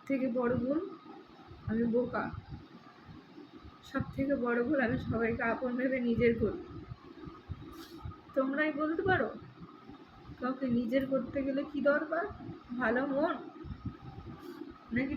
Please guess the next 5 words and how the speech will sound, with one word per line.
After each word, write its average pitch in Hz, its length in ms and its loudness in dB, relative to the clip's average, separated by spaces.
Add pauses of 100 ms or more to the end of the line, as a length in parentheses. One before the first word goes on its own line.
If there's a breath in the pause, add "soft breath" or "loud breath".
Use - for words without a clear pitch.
টাকা 262 240 -2
পয়সা? 214 340 0 (1200)
মানুষকে 240 360 0 (120)
এমনি 254 200 0 (120)
ভালোবেসেও 233 560 4